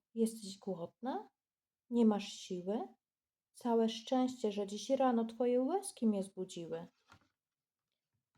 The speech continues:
„Jestem krecik. Zapasami chętnie z tobą się podzielę”.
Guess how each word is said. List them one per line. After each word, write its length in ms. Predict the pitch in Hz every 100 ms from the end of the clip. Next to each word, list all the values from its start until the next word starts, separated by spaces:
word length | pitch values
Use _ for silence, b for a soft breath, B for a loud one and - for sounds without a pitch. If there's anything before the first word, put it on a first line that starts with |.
| -
„Jestem 360 | 190 190 415 415
krecik. 680 | - 185 180 185 196 196 - _ _ _ _ _
Zapasami 880 | - 196 196 196 233 208 202 214 220 _ _ _
chętnie 320 | 285 285 - 220
z 100 | -
tobą 380 | 185 214 269
się 280 | - 214 196
podzielę”. 600 | 196 339 427 - 185 190